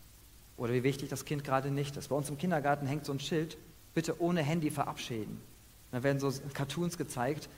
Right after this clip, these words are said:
dass man eben nicht so mit dem Kind zum Kindergarten geht, ne? Sondern das Handy vielleicht mal wegsteckt. Auch in Israel habe ich gestern gelesen. Und ich kenne das von mir so gut, wenn ich meinen Kleinen beim Kindergarten abgebe und er sitzt da,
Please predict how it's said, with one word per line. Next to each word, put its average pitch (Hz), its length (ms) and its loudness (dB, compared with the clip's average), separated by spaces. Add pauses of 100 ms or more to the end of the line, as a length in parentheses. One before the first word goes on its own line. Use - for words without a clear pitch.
(120)
dass - 120 -8
man 143 80 0
eben 147 180 4
nicht 156 160 -2
so 180 100 2
mit 156 120 0
dem 131 100 0
Kind 160 180 -2
zum 131 120 -4
Kindergarten 113 520 2
geht, 120 240 2
ne? 151 140 2 (680)
Sondern 123 180 -4
das 123 140 -4
Handy 147 180 2
vielleicht 139 220 0
mal 135 140 0
wegsteckt. 151 480 -4
Auch 156 160 6
in 180 60 2
Israel 160 360 2
habe 110 100 2
ich 107 80 -6
gestern 110 280 -4
gelesen. 98 400 -6 (1080)
Und 156 100 0
ich 165 140 2
kenne 220 160 6
das 202 120 6
von 190 140 4
mir 190 120 8
so 180 120 4
gut, 226 160 0
wenn 160 100 4
ich 151 80 2
meinen 170 200 4
Kleinen 185 320 6
beim 175 100 2
Kindergarten 175 460 4
abgebe 190 420 4
und 170 80 0
er 156 80 6
sitzt 196 320 4
da, 202 240 4